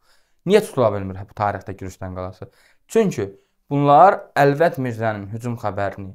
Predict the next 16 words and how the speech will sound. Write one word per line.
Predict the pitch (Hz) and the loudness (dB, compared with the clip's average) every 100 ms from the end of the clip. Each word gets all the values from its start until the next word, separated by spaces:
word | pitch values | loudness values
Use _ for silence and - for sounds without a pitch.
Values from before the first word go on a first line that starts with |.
| _ 107 | _ -14
eşitdilər | 107 - - 127 131 135 - _ _ _ _ _ _ _ _ - | -12 -14 -6 2 2 0 -14 _ _ _ _ _ _ _ _ -2
və | 117 131 135 - - | 6 8 6 0 -4
ona | 127 143 139 | -2 -2 -2
görə | 123 131 135 | 2 4 2
bu | 131 | 0
yürüşü | 120 - - | -6 -6 -8
dayandırdılar. | 110 107 101 101 117 123 | -4 -4 -4 -6 -4 -4
Orada | 104 104 120 | -4 -8 -8
da | 104 | -8
deyir | 104 104 | -10 -12
ki, | - 104 113 | -12 -12 -10
Şeyx | 110 107 | -12 -14
İsmail | - 98 95 92 | -10 -8 -8 -8
deyir, | 95 101 _ _ _ | -12 -14 _ _ _
"Sizə | 107 101 107 - _ _ _ _ | -8 0 0 0 _ _ _ _
təkcə | 117 110 - 113 92 | -6 -6 -2 -2 -2